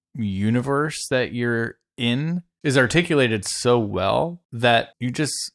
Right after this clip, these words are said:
live in this world and you don't really question anything by the end of it. And I think the way they do it is just in every moment of that, uh, journey, it's still rooted in these relationships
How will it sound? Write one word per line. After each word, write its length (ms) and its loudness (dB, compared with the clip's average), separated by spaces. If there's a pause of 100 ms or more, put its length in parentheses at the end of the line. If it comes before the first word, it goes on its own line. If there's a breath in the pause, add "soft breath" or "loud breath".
live 320 -2
in 120 -2
this 200 -2
world 520 -2
and 100 -6
you 80 -4
don't 200 -2
really 200 -2
question 540 -4
anything 420 -8
by 140 -8
the 120 -10
end 180 -4
of 100 -12
it. 200 -12
And 320 2
I 120 0
think 400 -2
the 80 -4
way 240 4
they 160 2
do 280 0
it 80 2
is 120 -4
just 480 -8
in 120 0
every 240 4
moment 600 4
of 520 -4
that, 420 -2
uh, 580 -2 (160)
journey, 640 0
it's 240 -6
still 300 0
rooted 580 0
in 260 -6
these 420 -10
relationships 1120 -10